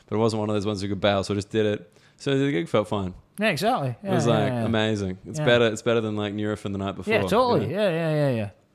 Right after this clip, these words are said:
Speaker 2: yeah. Aye.
Speaker 1: My friend
Speaker 2: Adrenaline.
Speaker 1: had this thing. It's like Doctor Stage. That's what he calls it. It's just like,
Speaker 2: Doctor Stage? Oh,
Speaker 1: yeah,
Speaker 2: that's a great,
Speaker 1: Doctor
Speaker 2: that's
Speaker 1: Stage.
Speaker 2: a great way to
Speaker 1: It fixes you up.
Speaker 2: Yeah.
Speaker 1: 'Cause, like, you know, you just, you, I think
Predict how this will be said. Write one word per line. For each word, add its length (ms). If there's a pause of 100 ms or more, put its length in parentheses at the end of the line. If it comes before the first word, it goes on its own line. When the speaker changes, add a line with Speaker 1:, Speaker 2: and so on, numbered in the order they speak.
(160)
Speaker 2:
yeah. 60
Aye. 260 (580)
Speaker 1:
My 60 (120)
friend 40
Speaker 2:
Adrenaline. 160
Speaker 1:
had 100
this 120
thing. 160
It's 100
like 140
Doctor 280
Stage. 560
That's 180
what 80
he 60
calls 320
it. 120 (200)
It's 80
just 200
like, 80
Speaker 2:
Doctor 240
Stage? 400
Oh, 80
Speaker 1:
yeah, 120
Speaker 2:
that's 120
a 60
great, 280 (100)
Speaker 1:
Doctor 120
Speaker 2:
that's 200
Speaker 1:
Stage. 340
Speaker 2:
a 20
great 260
way 200
to 160
Speaker 1:
It 120
fixes 400
you 120
up. 380
Speaker 2:
Yeah. 460 (280)
Speaker 1:
'Cause, 220
like, 320
you 100
know, 80
you 120
just, 260
you, 140
I 80
think 220